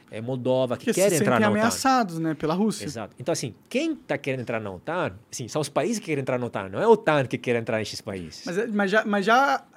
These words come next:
Speaker 2: mas eu vi, é que, tipo, quem vê o ovo, quem veio antes, o ovo ou a galinha, né? É, eu acho que foi feito toda uma construção geopolítica de propaganda e de, de espionagem, de sabotagem, de tudo mais,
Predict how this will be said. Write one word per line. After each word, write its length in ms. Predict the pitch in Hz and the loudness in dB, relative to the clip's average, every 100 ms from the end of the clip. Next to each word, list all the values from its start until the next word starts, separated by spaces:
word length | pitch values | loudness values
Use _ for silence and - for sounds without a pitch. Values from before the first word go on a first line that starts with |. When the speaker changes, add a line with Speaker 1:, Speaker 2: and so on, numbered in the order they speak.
| _ | _
Speaker 2:
mas 220 | - 370 220 | -8 -4 0
eu 120 | 311 | 0
vi, 220 | 214 214 | 0 0
é 120 | 190 | 0
que, 100 | 190 | -2
tipo, 360 | - - 165 156 - - _ _ - | -6 -10 -10 -10 -14 -20 _ _ -4
quem 200 | 240 247 | 4 4
vê 120 | 233 | 6
o 100 | 202 | 6
ovo, 480 | 180 143 160 220 - | 4 2 0 -2 -2
quem 160 | 233 226 | 2 4
veio 240 | 233 214 | 4 4
antes, 240 | 175 147 | 2 0
o 80 | 190 | 2
ovo 180 | 220 220 | 4 4
ou 60 | 214 | 4
a 20 | |
galinha, 440 | 208 170 151 127 | 4 2 0 -2
né? 220 | 147 175 190 - - - - | -2 -2 -4 -12 -20 -20 -6
É, 200 | 165 160 | -2 0
eu 120 | - | 2
acho 120 | 196 | 0
que 80 | - | 0
foi 160 | 262 202 | 2 4
feito 260 | 208 202 - | 4 0 0
toda 160 | 190 | 0
uma 120 | 240 | 0
construção 520 | 285 302 - - 220 190 | 0 -2 -2 -4 -4 -2
geopolítica 680 | 180 165 165 190 - 165 | -2 -2 -4 -4 -4 -4
de 180 | 151 143 | -4 -6
propaganda 1000 | 143 151 277 190 170 185 170 151 143 139 | -6 -4 -2 0 0 2 0 0 -2 -2
e 160 | 135 135 | -2 -4
de, 400 | 143 139 147 139 - - _ | -6 -6 -6 -8 -14 -20 _
de 260 | 143 139 143 | -10 -8 -6
espionagem, 1120 | 139 - 190 196 185 208 214 185 156 160 151 | -6 0 2 4 6 8 8 6 2 -2 -2
de 180 | 143 165 | -2 -4
sabotagem, 960 | 156 180 285 - 185 202 220 190 151 156 | -2 0 0 0 2 4 4 4 2 -4
de 120 | 185 | -6
tudo 180 | 208 311 | -6 -4
mais, 440 | 302 180 233 302 | 0 2 0 -2